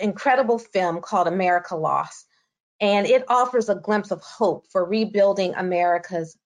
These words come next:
families and our communities, um, um, civil society from the bottom up. So as we get ready to transition into Q and A, give us, give us some hope based off of what you saw from your incredible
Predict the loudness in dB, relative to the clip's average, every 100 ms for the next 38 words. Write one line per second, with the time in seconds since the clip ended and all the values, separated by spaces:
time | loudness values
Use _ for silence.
0 | _ 2 2 2 2 2 0 -2 -4 -6
1 | -2 2 4 4 2 2 0 -2 -10 _
2 | _ _ _ -4 0 0 0 -2 -4 -8
3 | -14 -10 -6 -4 -6 -4 -2 -2 -6 -12
4 | -4 0 2 2 2 0 -2 -4 _ _
5 | _ -2 0 0 2 2 2 0 0 0
6 | -4 _ _ _ _ _ 2 2 2 0
7 | 0 -4 -4 -2 0 2 0 0 -6 -6
8 | -4 -2 -2 -2 -2 -4 -6 -8 -14 -10
9 | -6 -2 0 2 2 0 -2 -8 _ _
10 | _ _ 0 2 4 2 -2 -8 -4 -2
11 | -2 -2 -4 -2 0 0 0 0 0 0
12 | -2 -2 -10 -2 0 0 -6 -10 -2 0
13 | 0 -2 -4 -4 -2 0 0 -2 -2 -2
14 | 0 -2